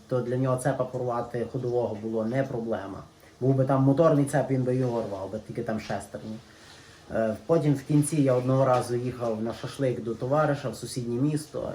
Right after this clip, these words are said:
і просто впав на ньому. Впав, скрутив ногу.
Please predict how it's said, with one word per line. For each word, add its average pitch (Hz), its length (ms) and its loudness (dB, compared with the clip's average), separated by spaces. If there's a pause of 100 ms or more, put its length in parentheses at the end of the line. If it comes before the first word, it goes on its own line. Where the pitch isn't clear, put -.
(200)
і 113 520 -2 (380)
просто 160 600 0 (140)
впав 104 420 0
на 98 80 -6
ньому. 98 200 -8
Впав, 165 460 0
скрутив 147 440 -2
ногу. 143 420 2